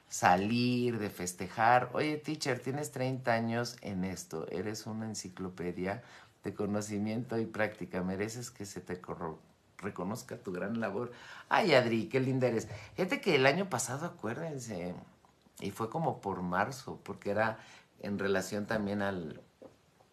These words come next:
al Día de la Mujer, estuve muy apapachada, muy apapachada. Creo que fueron como cuatro o cinco reconocimientos. Uno en el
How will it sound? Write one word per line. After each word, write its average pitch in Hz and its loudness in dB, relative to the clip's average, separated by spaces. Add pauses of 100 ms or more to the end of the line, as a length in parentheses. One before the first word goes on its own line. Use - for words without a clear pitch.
(360)
al 80 -8 (1200)
Día 104 2
de 107 0
la 104 0
Mujer, 90 -4 (480)
estuve - -12
muy 139 -6
apapachada, - -12 (280)
muy 82 -6
apapachada. 117 -10 (420)
Creo 101 -4
que 135 -4
fueron 110 0
como 92 -4
cuatro 139 -4
o 123 -6
cinco 110 -6
reconocimientos. 92 -8 (1800)
Uno 90 -4
en 107 -2
el 67 -4